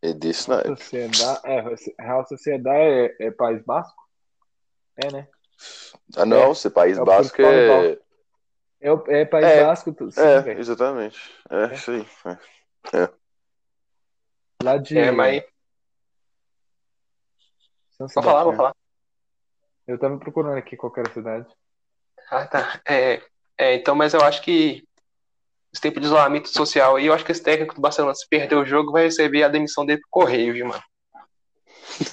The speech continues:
Speaker 2: Nossa.
Speaker 1: <laughs>
Speaker 2: Vai
Speaker 1: Os
Speaker 2: ser
Speaker 1: caras
Speaker 2: pro
Speaker 1: vão
Speaker 2: correio,
Speaker 1: deixar
Speaker 2: não,
Speaker 1: um
Speaker 2: velho.
Speaker 1: po-, os caras vão deixar um post-it na porta dele, tá ligado?
Speaker 3: <laughs>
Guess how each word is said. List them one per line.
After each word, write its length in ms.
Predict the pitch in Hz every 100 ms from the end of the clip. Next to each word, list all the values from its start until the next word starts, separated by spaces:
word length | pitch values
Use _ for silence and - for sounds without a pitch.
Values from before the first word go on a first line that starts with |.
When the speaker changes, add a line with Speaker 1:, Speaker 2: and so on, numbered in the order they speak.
| 214 -
Speaker 2:
Nossa. 400 | 143 160 - 285
Speaker 1:
<laughs> 180 | 330 320 _ - _ - _ - - - - 135 - - 117
Speaker 2:
Vai 100 | 117
Speaker 1:
Os 60 | -
Speaker 2:
ser 100 | 139
Speaker 1:
caras 200 | 160 151
Speaker 2:
pro 80 |
Speaker 1:
vão 80 | 160
Speaker 2:
correio, 140 | 156 151
Speaker 1:
deixar 160 | 139 151
Speaker 2:
não, 40 |
Speaker 1:
um 20 |
Speaker 2:
velho. 100 | 120
Speaker 1:
po-, 240 | - 156 - _ _ -
os 80 | -
caras 200 | 151 135
vão 100 | 147
deixar 260 | 147 156
um 60 | 147
post-it 580 | 156 160 - - 143 143
na 140 | 131
porta 360 | - 139 - 131
dele, 280 | 95 147
tá 120 | 101 120
ligado? 380 | 120 135 156
Speaker 3:
<laughs> 1400 | - - - - - - - - 151 - - 143 139 147